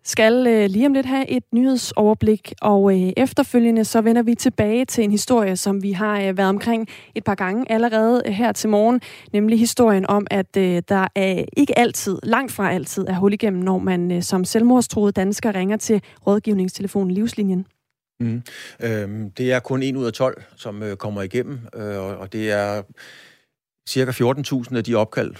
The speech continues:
Speaker 2: Det er hundrede enogtres tusind, der ringer ind, og cirka fjorten tusind, som, øh, som, som kommer igennem.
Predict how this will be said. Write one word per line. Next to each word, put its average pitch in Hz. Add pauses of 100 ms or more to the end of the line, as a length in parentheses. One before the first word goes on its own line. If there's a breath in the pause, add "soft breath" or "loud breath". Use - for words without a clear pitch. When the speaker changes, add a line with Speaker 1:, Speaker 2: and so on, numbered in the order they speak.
(120)
Speaker 2:
Det 110
er 107
hundrede 120
enogtres 117
tusind, 113
der 98
ringer 113
ind, 107
og 104
cirka 110
fjorten 110
tusind, 113
som, 104
øh, 98 (240)
som, 98
som 98
kommer 95
igennem. 104